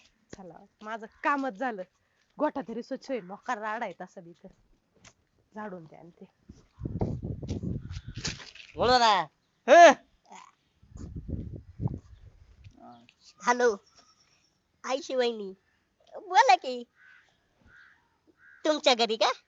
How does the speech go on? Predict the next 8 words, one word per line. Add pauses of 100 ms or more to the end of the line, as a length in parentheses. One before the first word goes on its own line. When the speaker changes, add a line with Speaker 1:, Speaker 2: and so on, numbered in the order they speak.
(420)
Speaker 4:
आयो, (640)
आ-,
अहो,
येतं
की
राव
आयशी
वहिनी.